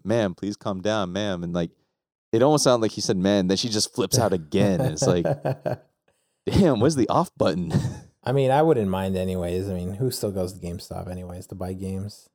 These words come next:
Speaker 1: Oh, man. I, it's, it's kinda like, who, it's a GameStop. Like, you know, it's, it's just the way they talk. And it's
Speaker 2: Right,
Speaker 1: like,
Speaker 2: right. Well, I do that too.
Speaker 1: And
Speaker 2: I, I know I do that too. Like, when I, uh, talk to, like, females who I'm super comfortable with, I'll say "dude" a lot.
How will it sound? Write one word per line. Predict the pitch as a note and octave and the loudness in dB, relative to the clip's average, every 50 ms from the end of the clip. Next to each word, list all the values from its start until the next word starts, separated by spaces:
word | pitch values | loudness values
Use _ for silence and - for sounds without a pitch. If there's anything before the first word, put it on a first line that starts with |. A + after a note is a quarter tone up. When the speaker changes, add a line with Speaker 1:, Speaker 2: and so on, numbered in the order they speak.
| _ _ _ _ _ _ _ _ _ _ _ _ _ _ _ _ _ _ _ _ | _ _ _ _ _ _ _ _ _ _ _ _ _ _ _ _ _ _ _ _
Speaker 1:
Oh, | - G2+ G2 F2+ E2+ D#2+ | -10 -8 -6 -6 -8 -8
man. | D#2+ E2 E2+ E2+ E2 - | -10 -10 -8 -8 -10 -10
I, | - - G#2 - - _ _ _ _ - | -10 -10 -10 -10 -12 _ _ _ _ -8
it's, | A2 A2+ - - - - - - _ _ _ _ _ _ _ | -8 -6 -6 -10 -10 -12 -14 -16 _ _ _ _ _ _ _
it's | B2+ B2+ | -8 -8
kinda | - - E3+ F#3 F#3+ | -6 -4 -4 -2 -2
like, | F#3+ F#3 F3+ F3 - _ _ _ _ _ _ | -2 -2 -2 -4 -6 _ _ _ _ _ _
who, | - - F3+ _ _ _ _ _ _ _ _ _ _ _ | -12 -12 -12 _ _ _ _ _ _ _ _ _ _ _
it's | - E3 - | -8 -6 -6
a | G3 | -2
GameStop. | E3+ A#3 B3 A#3+ F#3+ - - F2 D2 - | 0 0 0 2 0 0 0 0 -2 -2
Like, | - G2+ G2+ - - | -2 -2 -2 -2 -4
you | D#3 E3 | -2 0
know, | D#3 C3+ B2+ B2+ | 2 2 2 2
it's, | B2 A#2+ - - - - _ _ _ _ _ _ _ _ _ _ _ _ _ _ _ _ _ _ _ _ _ _ | 0 -2 -4 -6 -6 -6 _ _ _ _ _ _ _ _ _ _ _ _ _ _ _ _ _ _ _ _ _ _
it's | - D3+ D#3 - | -8 -8 -6 -4
just | - F3 E3+ - | -4 -4 -4 -2
the | - D#3 | -2 2
way | D3 D#3 D3+ | 2 4 4
they | C#3+ C#3+ B2+ | 4 2 0
talk. | - - - B2+ C3 F2 - - _ _ _ _ | 0 -2 -2 -2 -2 -2 -4 -10 _ _ _ _
And | - A#2 G#2+ | -4 -2 0
it's | G2+ G#2 G2+ | 2 2 2
Speaker 2:
Right, | F#2+ F2 | 2 2
Speaker 1:
like, | G#2 G2 F#2 F2+ | 2 2 2 0
Speaker 2:
right. | F2 F2 F2 E2+ - _ _ _ _ _ _ _ - | -2 -6 -10 -12 -14 _ _ _ _ _ _ _ 4
Well, | C#3 | 4
I | D#3+ | 4
do | F#3+ A3 A3+ | 6 6 6
that | F#3 C3 A2 | 6 4 4
too. | - - D3 C#3+ C#3+ | 2 2 4 4 4
Speaker 1:
And | C3+ B2 | 4 4
Speaker 2:
I, | C3 C#3 B2 - C3+ | 2 2 4 4 2
I | C#3+ | 2
know | D#3+ E3+ | 4 4
I | E3+ D3+ | 4 2
do | C3+ B2 B2+ | 2 4 2
that | A#2+ G#2+ F#2+ F#2 | 2 2 2 -2
too. | - - B2+ B2 A#2+ | -2 0 2 2 4
Like, | A2 G2+ F#2+ - | 2 2 0 0
when | A2 G#2 | -2 -2
I, | G#2 G#2 G#2 G#2 G#2 G#2 | 0 0 0 0 2 2
uh, | G2+ G2 F#2+ F#2+ F#2 | 0 0 0 -2 -4
talk | - - G#2+ G#2 - | -4 -4 -6 -6 -4
to, | - G#2+ | -4 -4
like, | G2 F2+ F2 F2+ - | -2 -2 -4 -6 -8
females | - - G2 G2 G2+ F#2+ - | -8 -6 -4 -4 -4 -4 -4
who | - G2 | -6 -6
I'm | F2+ F#2 | -6 -8
super | - - A2 G2+ G#2+ G#2 | -8 -8 -8 -4 -4 -6
comfortable | - - G#2 G#2+ G#2+ A2+ G#2+ G#2+ | -4 -4 -6 -4 -2 -2 0 0
with, | G#2+ A2 A#2 A2 | 0 0 0 -2
I'll | D#2+ F#2+ G2+ | -2 -4 -4
say | G2 - G#2+ G2+ G2 | -6 -6 -6 -6 -6
"dude" | F#2 F#2 G2+ G2+ G2+ G#2+ A#2 | -6 -4 -4 -2 -2 -2 -2
a | A2 | -2
lot. | G#2 A2+ A#2 A#2+ B2+ B2+ - - - | -2 0 0 0 0 -2 -2 -6 -14